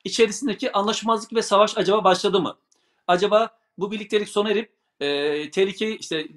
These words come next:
diğerini, e, kendisine karşı tehlike olarak görüp ona yönelik olarak bir hamle mi yapılıyor?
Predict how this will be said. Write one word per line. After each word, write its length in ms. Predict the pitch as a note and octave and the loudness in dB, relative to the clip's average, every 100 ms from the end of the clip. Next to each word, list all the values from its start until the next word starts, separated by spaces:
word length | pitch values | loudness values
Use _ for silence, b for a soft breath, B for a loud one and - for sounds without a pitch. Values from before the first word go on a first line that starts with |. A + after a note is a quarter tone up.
| C3 | 2
diğerini, 440 | F3+ G#3+ F#3+ C3 - _ | 4 4 4 -2 -4 _
e, 180 | B2 A#2+ | -8 -6
kendisine 400 | E3 E3 G3+ G3 | -4 -4 -4 0
karşı 220 | F3+ - | 0 2
tehlike 280 | F3+ F#3 G3+ | 0 0 2
olarak 240 | E3+ C#3+ | 2 2
görüp 220 | F3+ A#3 - _ _ _ | 2 0 -4 _ _ _
ona 200 | E3+ G#3 | 0 2
yönelik 340 | A#3 G#3 F#3+ F#3+ | 2 0 0 2
olarak 240 | G#3+ - | 0 0
bir 60 | F3 | -2
hamle 260 | F#3+ A3 | 0 0
mi 80 | G#3 | 2
yapılıyor? 440 | E3+ D3 B2+ G#2 | 2 2 -2 -2